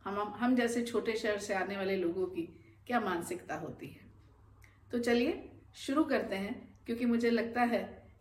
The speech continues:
कि जब हम अपने आप को बदलना चाहते हैं, तो शुरुआत कहाँ से होनी चाहिए। ये मेरी जिम्मेदारी बनती है कि मैं आपको सारा रिसर्च बेस्ड इन्फॉर्मेशन शेयर करूँ,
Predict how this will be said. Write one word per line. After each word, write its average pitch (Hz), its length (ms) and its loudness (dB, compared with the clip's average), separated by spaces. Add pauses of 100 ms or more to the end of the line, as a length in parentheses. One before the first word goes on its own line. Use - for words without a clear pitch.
कि 226 100 -4
जब 233 480 2
हम 214 100 -2
अपने 220 240 -2
आप 220 160 -4
को 233 80 -4
बदलना 202 440 -2
चाहते 185 400 -6
हैं, 196 480 -8
तो 147 60 -8
शुरुआत 214 500 2
कहाँ 185 220 -4
से 175 120 -8
होनी 160 260 -8
चाहिए। - 440 -12 (360)
ये 220 60 -4
मेरी 220 200 2
जिम्मेदारी 208 540 2
बनती 196 340 -2
है 190 280 -6 (280)
कि 202 80 -2
मैं 202 140 -2
आपको 196 280 0
सारा 226 300 2
रिसर्च 220 500 0
बेस्ड 190 340 0
इन्फॉर्मेशन 185 580 -4
शेयर 170 280 -4
करूँ, 170 300 -6